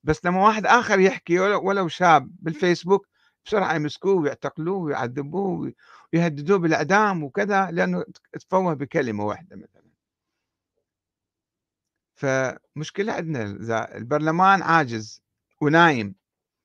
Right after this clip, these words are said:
وأيضا القضاء عاجز ونايم،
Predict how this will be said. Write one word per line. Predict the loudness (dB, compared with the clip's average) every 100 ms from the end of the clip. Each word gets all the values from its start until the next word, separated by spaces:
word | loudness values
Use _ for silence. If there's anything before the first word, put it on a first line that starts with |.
| _ _ _ _
وأيضا | -2 2 2 2 0 0 -4
القضاء | -4 -8 -8 -6 0 0 0 -4 _ _ _ _ 0
عاجز | 0 0 -2
ونايم، | 0 2 0 0 -6 -10